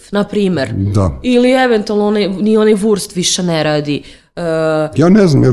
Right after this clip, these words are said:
Speaker 2: ja sam
Speaker 1: Ne, ne, ne,
Speaker 2: prestao, da.
Speaker 1: znači ti sad imaš samo Bitev koji ti opstaje na toj nekoj urbanoj, gradskoj sceni. Znači, desilo se to, desilo se da ljudi ne putuju.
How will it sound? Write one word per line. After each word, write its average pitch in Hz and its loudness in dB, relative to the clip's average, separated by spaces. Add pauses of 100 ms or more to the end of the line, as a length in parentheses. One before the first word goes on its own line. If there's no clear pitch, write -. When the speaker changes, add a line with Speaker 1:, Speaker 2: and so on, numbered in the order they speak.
Speaker 2:
ja 135 4
sam 117 -2
Speaker 1:
Ne, 127 2
ne, 120 -2
ne, 135 0
Speaker 2:
prestao, 135 2
da. 104 0
Speaker 1:
znači 101 0
ti 262 -4
sad 294 -2
imaš 330 -2
samo 320 0
Bitev 294 -2
koji 208 -2
ti 208 -4
opstaje 208 -2
na 190 0
toj 202 -2
nekoj 190 -2 (1080)
urbanoj, 180 0
gradskoj 170 -2
sceni. 180 -6 (420)
Znači, 190 -12
desilo 277 -2
se 220 -6
to, 202 -4
desilo 269 -4
se 277 -6
da 233 0
ljudi 247 -2
ne 226 0
putuju. 190 -6